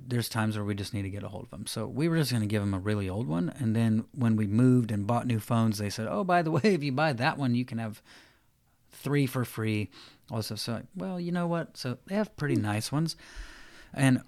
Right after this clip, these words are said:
Speaker 1: which
Speaker 2: Probably as nice as mine because I'm not very good at this.
Speaker 1: Yeah, I think their phones
Speaker 2: <laughs>
Speaker 1: actually might be
Speaker 2: Might be
Speaker 1: better than
Speaker 2: better.
Speaker 1: yours.
Speaker 2: <laughs>
Speaker 1: My ten-year-old's phone is better than yours, but
Speaker 2: <laughs>
Speaker 1: it was free, so we went for it. But I, I want my kids to have technology, I,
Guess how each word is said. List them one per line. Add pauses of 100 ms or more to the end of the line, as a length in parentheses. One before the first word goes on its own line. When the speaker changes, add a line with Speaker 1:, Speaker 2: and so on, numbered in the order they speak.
Speaker 1:
which (380)
Speaker 2:
Probably
as
nice
as
mine
because
I'm
not
very
good
at
this.
Speaker 1:
Yeah,
I
think (160)
their
phones (140)
Speaker 2:
<laughs>
Speaker 1:
actually
might
be
Speaker 2:
Might
be
Speaker 1:
better
than
Speaker 2:
better.
Speaker 1:
yours. (400)
Speaker 2:
<laughs>
Speaker 1:
My
ten-year-old's
phone
is
better
than
yours, (140)
but (300)
Speaker 2:
<laughs>
Speaker 1:
it
was
free,
so
we
went
for
it. (580)
But (560)
I, (100)
I
want
my
kids
to
have
technology,
I,